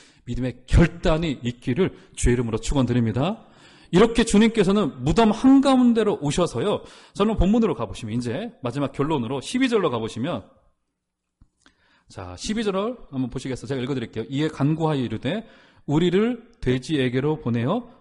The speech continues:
들어가게 하소서." 하니. 자, 이것은 귀신이 요구한 겁니다. 자, 그런데, 자, 십삼 절을 보시면 다 같이 한번 한 소리로 읽겠습니다. 시작. "허락하신대 더러운 귀신들이 나와서 돼지에게로 들어가매 거의 이천 마리 되는 떼가 바다를 향하여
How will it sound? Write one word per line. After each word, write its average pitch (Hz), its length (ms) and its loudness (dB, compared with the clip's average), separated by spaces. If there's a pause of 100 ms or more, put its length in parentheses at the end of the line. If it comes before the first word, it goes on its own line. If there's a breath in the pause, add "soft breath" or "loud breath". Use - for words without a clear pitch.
(100)
들어가게 143 500 2
하소서." 143 440 -4
하니. 127 320 -2 (200 loud breath)
자, 123 140 -6
이것은 170 340 0
귀신이 220 380 2
요구한 151 360 2
겁니다. 135 420 0 (280 loud breath)
자, 135 80 -6
그런데, 156 600 0
자, 110 180 -10
십삼 226 400 0
절을 117 160 2
보시면 92 320 -8
다 120 100 2
같이 175 200 2
한번 123 160 2
한 113 100 0
소리로 101 300 -4
읽겠습니다. 104 440 -6
시작. 110 720 -2 (380 loud breath)
"허락하신대 143 840 4
더러운 139 360 2
귀신들이 135 480 0
나와서 117 640 0 (260 loud breath)
돼지에게로 143 800 2
들어가매 101 720 -2 (280 soft breath)
거의 139 360 0
이천 151 420 -2
마리 139 280 2
되는 123 340 2
떼가 127 460 -2
바다를 131 560 -2
향하여 143 460 0